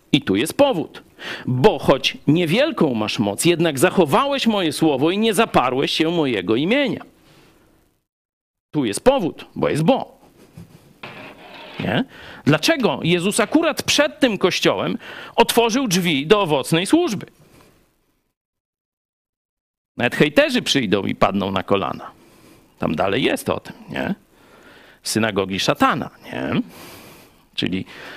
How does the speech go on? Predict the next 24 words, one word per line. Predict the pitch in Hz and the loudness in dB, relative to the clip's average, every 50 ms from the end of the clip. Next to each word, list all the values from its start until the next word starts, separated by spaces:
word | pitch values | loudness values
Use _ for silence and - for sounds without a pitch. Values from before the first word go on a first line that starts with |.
| - - - | -20 -8 -4
od | - 104 - | -4 -2 -2
Franciszka. | - 123 117 135 147 - 349 330 - - - - - - - - - - - | -2 -2 -2 -2 0 0 0 0 0 -2 -8 -12 -14 -14 -18 -20 -20 -20 -8
Franciszkanie. | - - 92 - - - - - - 226 262 220 151 - - - - - - - - - - - | -4 -2 -2 0 -2 -2 -4 -2 0 0 0 0 -2 -6 -8 -10 -10 -10 -12 -14 -16 -10 -4 -2
<laughs> | - - - - - 302 - - - 196 214 233 247 254 247 208 165 - - | -2 -2 -2 -4 -6 -6 -6 -6 -6 -6 -4 -4 -4 -4 -4 -4 -6 -8 -4
Tak | - - 101 101 | -4 -4 -4 -2
by | 101 | -4
dzisiaj | 107 107 - - - - 151 | -4 -2 -2 -2 -2 0 0
można | - 160 147 117 110 113 - - | 0 -2 0 -2 -2 -4 -2 -2
nazwać | 123 139 160 185 156 110 - 95 - - | 0 0 0 -2 -2 -2 -4 -4 -2 -2
to | 117 113 | -4 -2
towarzystwo. | - 135 110 117 104 98 107 98 - - - - - - - - - | 0 0 0 0 -2 -2 -4 -6 -6 -6 -8 -8 -8 -10 -10 -6 -4
"Znam | - 131 170 277 320 311 277 226 | -2 0 0 0 0 -2 -2 -2
uczynki | 202 247 185 - - 165 156 147 131 - 202 | -2 -2 -2 0 -2 -2 -2 -2 -4 -4 -4
twoje, | - - 277 277 262 214 180 - | -2 0 0 2 2 0 0 0
oto | 247 226 - 240 - | 0 2 4 2 2
sprawiłem". | - - - 247 226 208 240 277 254 185 139 123 - - - - - - - - - - _ - - | 2 2 2 2 2 2 0 0 0 0 0 -2 -4 -6 -10 -14 -20 -20 -20 -20 -20 -20 _ -6 -2
Znam | 135 180 233 233 214 185 | 0 2 2 2 2 0
uczynki. | 208 202 - - 185 170 185 - 269 269 254 | -2 -2 0 0 0 0 0 0 0 2 2
Jakie | - 196 311 - 226 180 - | 2 0 2 2 2 2 2
to | - 139 | 2 0
uczynki? | 123 117 113 - - 101 90 - - - 110 - - - - | 0 -2 -4 -4 -4 -4 -4 -4 -4 -4 -4 -4 -6 -6 -4
"Zachowałeś | 131 135 233 220 - 269 240 196 269 285 285 277 233 202 165 139 - | 0 2 2 4 4 2 2 4 2 2 2 2 0 0 -2 -2 0
moje | 156 151 135 131 127 - | 0 0 0 0 -2 -2
słowo | - 175 196 226 233 214 247 262 254 | 0 2 2 2 2 2 0 0 -2